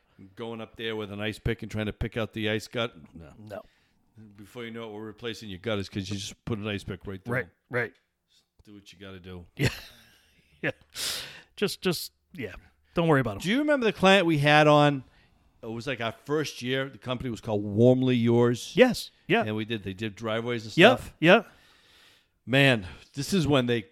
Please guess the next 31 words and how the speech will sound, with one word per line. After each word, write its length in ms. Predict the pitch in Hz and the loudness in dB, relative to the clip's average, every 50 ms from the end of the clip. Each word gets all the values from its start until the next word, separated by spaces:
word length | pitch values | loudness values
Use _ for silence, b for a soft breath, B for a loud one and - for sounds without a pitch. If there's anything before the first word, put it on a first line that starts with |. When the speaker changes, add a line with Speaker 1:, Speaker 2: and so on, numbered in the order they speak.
| _ | _
Speaker 1:
must 240 | - 120 120 113 - | -12 -10 -10 -10 -10
be 120 | - 123 101 | -12 -14 -14
booming, 480 | 95 - 131 135 131 127 117 92 - | -2 2 4 4 4 4 0 -6 -8
Speaker 2:
Right. 180 | - 110 120 135 | -6 -2 0 0
Speaker 1:
you 60 | 156 | 0
know, 220 | 107 107 117 120 | 0 -2 -4 -6
'cause 120 | - _ - | -8 _ -10
Speaker 2:
Yeah. 260 | 123 110 120 127 127 | -6 -2 0 0 2
Speaker 1:
of 60 | 101 107 | 4 6
all 160 | 110 113 113 | 6 8 8
that, 180 | 110 110 113 - - | 6 4 4 0 -4
you 100 | 107 95 | -4 -4
know, 100 | 92 90 | -2 -4
probably 340 | - - 107 107 107 110 104 | 0 4 4 6 6 4 2
to 80 | 101 | -2
put 200 | - - - 107 | -4 -4 -4 0
that 140 | - 107 107 92 | 0 -2 -2 -2
in 40 | 98 | -6
the 40 | 92 | -8
sidewalks 880 | - - 120 117 120 120 117 117 120 120 120 120 120 - - - - | -2 2 4 4 4 4 4 6 6 8 6 6 4 -4 -12 -14 -16
so 180 | - - - 113 | -18 -4 2 4
they 140 | 107 101 98 | 4 4 4
don't 80 | 90 | 4
Speaker 2:
Sure. 240 | 87 127 139 160 156 | 2 4 6 6 8
Speaker 1:
freeze. 520 | 135 139 139 135 135 131 131 127 117 - - | 8 8 8 8 8 6 6 4 0 -2 0
Speaker 2:
Yeah. 220 | 131 139 147 156 139 | 4 6 6 6 4
Speaker 1:
This, 180 | 113 101 - - | 2 -6 -6 -4
that, 180 | 110 92 - | -4 -4 -4
the 120 | - 98 101 | -4 -2 0
other 180 | 127 151 151 | 2 2 2
thing. 440 | 131 - 147 143 139 139 135 123 - | 4 6 6 8 8 6 4 0 -6